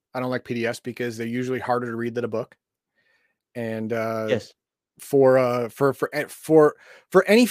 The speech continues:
Speaker 1: anything except a large tablet, it's harder to read. It's format-, it's formatted weird. Like, if, if you have an Amazon tablet, a Fire tablet, you know, stuff like that, it's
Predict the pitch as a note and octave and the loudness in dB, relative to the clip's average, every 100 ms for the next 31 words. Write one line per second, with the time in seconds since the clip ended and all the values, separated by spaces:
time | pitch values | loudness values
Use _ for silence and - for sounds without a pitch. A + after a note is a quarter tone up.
0 | - G3+ G#3+ A#3 G3+ F#3+ - F#3+ D#3+ D3 | 2 2 6 6 8 6 6 6 6 4
1 | C3+ C#3 D#3 D#3+ - - C3 C#3 D#3+ F#3+ | 4 6 6 6 -2 -4 0 0 2 2
2 | - _ _ _ _ _ _ _ _ _ | 0 _ _ _ _ _ _ _ _ _
3 | _ _ _ _ _ - E3 - - G#3 | _ _ _ _ _ -6 -6 -6 2 6
4 | A#3 B3+ G#3+ E3+ C#3+ F3 B2+ G2 D3 - | 8 6 6 6 4 -2 -4 -6 -8 -10
5 | - F#3 G3+ G3+ F#3+ E3+ - - A3 A#3 | -2 4 6 6 2 -4 -6 2 4 4
6 | G3+ F#3+ D#3+ C#3 F#3 D3 F2+ - _ _ | 2 0 -2 -4 -2 -2 -6 -14 _ _
7 | _ _ _ _ _ D#3 E3 F3+ - F3 | _ _ _ _ _ -2 2 -2 -2 -6
8 | F#3+ G#3+ A3 G3 D#3+ D#3+ F#3+ F#3 F#3+ G3 | -2 2 4 4 2 0 0 2 2 0
9 | - F#3 F#3 F#3 F#3+ F#3 C3 - E3 E3+ | 0 0 2 2 2 0 -6 -2 0 2
10 | F3 E3+ E3 E3 D#3+ D#3+ D#3 D#3 - E3 | 0 -2 -2 0 0 0 -2 -2 -2 -4
11 | E3 D#3 E3 E3 E3 F3 | -2 -2 2 0 0 -4